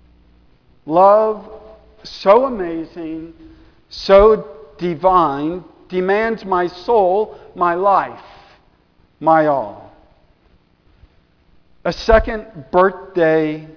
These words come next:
idea to give to Jesus.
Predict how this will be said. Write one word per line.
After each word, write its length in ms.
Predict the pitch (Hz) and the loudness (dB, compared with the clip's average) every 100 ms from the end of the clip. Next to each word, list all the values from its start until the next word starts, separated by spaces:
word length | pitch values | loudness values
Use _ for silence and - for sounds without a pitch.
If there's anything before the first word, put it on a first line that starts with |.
| _ _ | _ _
idea 680 | 160 170 156 135 151 156 127 107 104 - _ _ _ _ _ _ _ _ _ _ _ _ _ | -10 -8 -8 -10 -8 -6 -8 -14 -20 -20 _ _ _ _ _ _ _ _ _ _ _ _ _
to 100 | - | -14
give 260 | 143 156 131 | -6 -6 -6
to 120 | 151 | -14
Jesus. 680 | 135 131 123 - 113 - - | -14 -14 -16 -20 -20 -20 -20